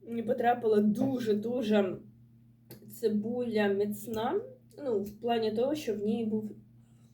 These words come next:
сік, який просто хотів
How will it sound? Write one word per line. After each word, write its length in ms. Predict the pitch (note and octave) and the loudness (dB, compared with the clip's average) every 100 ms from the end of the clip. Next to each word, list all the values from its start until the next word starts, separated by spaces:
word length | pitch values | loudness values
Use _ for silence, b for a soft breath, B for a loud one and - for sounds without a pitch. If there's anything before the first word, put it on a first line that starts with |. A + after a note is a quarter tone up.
| - - - | -20 -20 -20
сік, 520 | - - C#3+ E3 - - - - _ - - _ _ _ - - - - - - | -18 -12 -4 -4 -6 -18 -20 -20 _ -20 -20 _ _ _ -20 -20 -20 -20 -18 -6
який 340 | A#3 A#3 B3 | -4 -2 -4
просто 540 | G#3 C4 D#4+ - - A3 - - - - _ - - _ - | 4 6 6 4 -8 -16 -18 -20 -20 -20 _ -20 -20 _ -12
хотів 600 | - A#3 G#3 B3 G#3+ | -2 -2 0 0 0